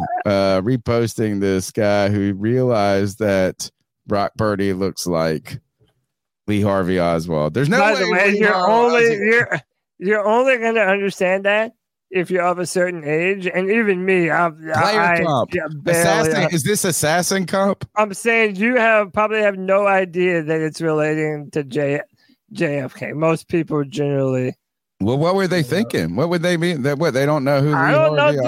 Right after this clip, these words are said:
Speaker 2: Oswald
Speaker 1: do you
Speaker 2: is?
Speaker 1: think, do you think J J or Anthony know who Lee Harvey Oswald is?
Speaker 2: Mm, probably not.
Speaker 1: Yeah, probably.
Speaker 2: And that's probably fairer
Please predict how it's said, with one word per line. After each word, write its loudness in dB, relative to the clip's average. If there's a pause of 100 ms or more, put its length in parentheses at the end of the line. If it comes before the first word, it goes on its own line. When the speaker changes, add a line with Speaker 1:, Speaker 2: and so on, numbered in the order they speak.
Speaker 2:
Oswald -2
Speaker 1:
do 2
you 2
Speaker 2:
is? -4
Speaker 1:
think, 0
do 0
you 0
think 0
J 2
J 0
or 2
Anthony -2
know 0
who 0
Lee 0
Harvey 2
Oswald -2
is? -4 (540)
Speaker 2:
Mm, -8 (720)
probably -2
not. -4 (640)
Speaker 1:
Yeah, -6
probably. -16 (100)
Speaker 2:
And 0
that's -2
probably 0
fairer 0